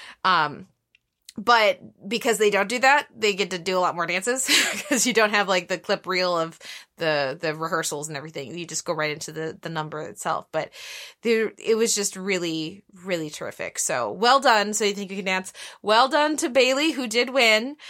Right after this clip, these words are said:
um, and was terrific. And, I mean, I'm sure all, all of the top four will go on to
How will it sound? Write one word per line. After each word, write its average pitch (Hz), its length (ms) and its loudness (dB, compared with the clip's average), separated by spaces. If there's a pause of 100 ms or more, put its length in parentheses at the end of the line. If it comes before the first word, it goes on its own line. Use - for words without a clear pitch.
(220)
um, 160 580 2
and 180 460 -2
was 185 240 -6
terrific. 185 720 -2
And, 165 580 -4
I - 60 -14
mean, 190 160 -4
I'm 190 220 2
sure 185 200 0
all, 165 420 2
all 165 260 -4
of 165 80 -14
the 165 80 -16
top - 240 -6
four 117 320 -6
will 143 160 -10
go 151 200 -4
on 156 260 -4
to 160 260 -6